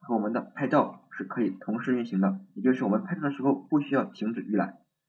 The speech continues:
我们的non-C S D呢，也就是在我们拍照的时候会把我们的预览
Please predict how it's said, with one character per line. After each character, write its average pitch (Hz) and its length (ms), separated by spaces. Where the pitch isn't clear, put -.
我 107 60
们 123 80
的 - 140
non-C 180 300
S - 160
D 156 100
呢， 139 240
也 117 100
就 143 100
是 - 260
在 165 120
我 110 40
们 117 200
拍 180 180
照 185 60
的 135 100
时 - 180
候 - 320
会 131 120
把 - 120
我 - 60
们 101 100
的 104 60
预 160 160
览 - 260